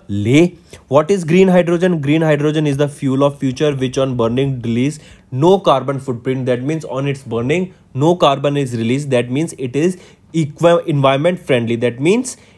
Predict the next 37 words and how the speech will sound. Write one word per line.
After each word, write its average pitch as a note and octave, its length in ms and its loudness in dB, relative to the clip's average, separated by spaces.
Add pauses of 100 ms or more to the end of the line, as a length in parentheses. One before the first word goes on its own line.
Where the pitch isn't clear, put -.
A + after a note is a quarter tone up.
(100)
it D#3 240 -6
provides, D3+ 560 0 (240)
uh, C3 120 2
or D3+ 280 2
it F#3+ 240 -2
does C3+ 240 -2
not G3 260 2
harms D#3+ 380 0
environment B2+ 560 -2
when A#2+ 200 0
it G2 140 -6
is F3 220 -2
burned. G2 520 -4 (1120)
Uh, - 80 -20 (380)
moving D3 320 2
on, E3 260 2 (300)
N F3 180 4
T G3+ 120 0
P F3 160 0
C. A2 320 -6 (420)
N E3+ 220 2
T G#3 80 4
P G3+ 160 -2
C A3 160 -2
is F#3 180 0
Renewable E3 340 2
Energy D3+ 360 2
Limited, C#3 580 0 (120)
that C3+ 180 -2
is D#3 240 0
N D3+ 180 -2
T E3 100 2
P D#3 120 0
C D3+ 260 -6
R C#3 220 2
E E3 120 -2
L B2+ 140 -2